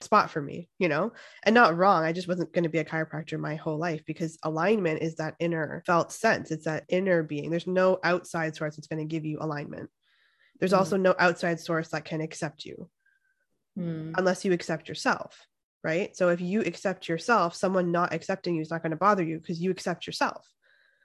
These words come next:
Speaker 1: right?
Speaker 2: Mm.
Speaker 1: And that's how you get to live your life, because there's no voices in your head saying anything. There's no story, there's no dialogue, you know? And I thought that was fake.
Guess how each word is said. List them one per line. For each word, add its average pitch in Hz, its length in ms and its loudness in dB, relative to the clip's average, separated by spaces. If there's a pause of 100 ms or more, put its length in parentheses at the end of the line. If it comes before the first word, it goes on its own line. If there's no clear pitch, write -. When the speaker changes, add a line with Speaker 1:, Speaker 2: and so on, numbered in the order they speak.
(520)
Speaker 1:
right? 175 320 2
Speaker 2:
Mm. 165 60 -2
Speaker 1:
And 185 140 2
that's 196 260 6
how 196 120 2
you 175 180 0
get 170 180 -2
to - 80 -6
live 170 140 0
your 165 80 0
life, 202 160 0
because 165 260 -4
there's 160 180 -2
no 170 140 2
voices 185 440 0
in 156 120 -2
your 156 80 -4
head 156 360 -6
saying 175 340 4
anything. 190 340 2
There's 170 240 -2
no 180 220 4
story, 175 600 2
there's 165 180 -2
no 170 120 2
dialogue, 165 760 -2 (360)
you 175 80 0
know? 160 140 4
And 185 100 6
I 202 100 6
thought 294 180 6
that 247 160 4
was 196 180 -8
fake. 170 380 -4